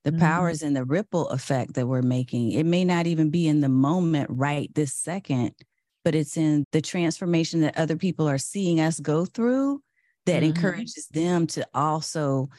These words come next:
Speaker 1: continue on in the face of adversity, or when they feel like, "Maybe I should give up because I don't see enough of me,"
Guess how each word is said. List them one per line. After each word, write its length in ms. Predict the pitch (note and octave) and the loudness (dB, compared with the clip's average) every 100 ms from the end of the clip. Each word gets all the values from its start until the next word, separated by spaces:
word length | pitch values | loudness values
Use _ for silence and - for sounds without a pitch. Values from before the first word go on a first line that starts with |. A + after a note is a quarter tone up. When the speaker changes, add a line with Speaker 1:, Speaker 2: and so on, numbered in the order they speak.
| _ | _
Speaker 1:
continue 680 | - F3+ D#3+ G3+ F3+ E3 D#3+ | 0 0 0 -2 0 2 2
on 400 | - E3 E3+ D#3 | 2 2 2 2
in 160 | B2 C#3+ | 2 2
the 100 | C#3 | 0
face 320 | C#3+ C#3 C3 | 0 -2 -2
of 140 | C3 | -2
adversity, 680 | C3 - C3 C3 C#3+ B2+ A#2+ | -2 0 -2 -2 -4 -2 -2
or 120 | G#2+ | 0
when 180 | B2+ B2+ | 0 2
they 140 | C3+ C#3 | 2 0
feel 300 | D#3 D3+ A#2+ | 0 0 0
like, 340 | A#2 B2 - | -2 -4 -2
"Maybe 360 | E3+ F3 D#3 D3+ | 0 2 2 2
I 100 | B2+ | 0
should 200 | B2+ B2+ | -4 -2
give 160 | C3+ | 0
up 200 | C#3+ C3+ | 0 0
because 300 | C#3 C3+ C3 - | -2 -2 -2 -2
I 100 | C3+ | 0
don't 200 | D3+ B2+ | 0 -2
see 260 | - G#3+ | -2 0
enough 280 | F#3+ F3+ F3 | 2 0 2
of 80 | D3+ | 2
me," 440 | F#3+ A3+ F3+ G3 | 2 4 2 0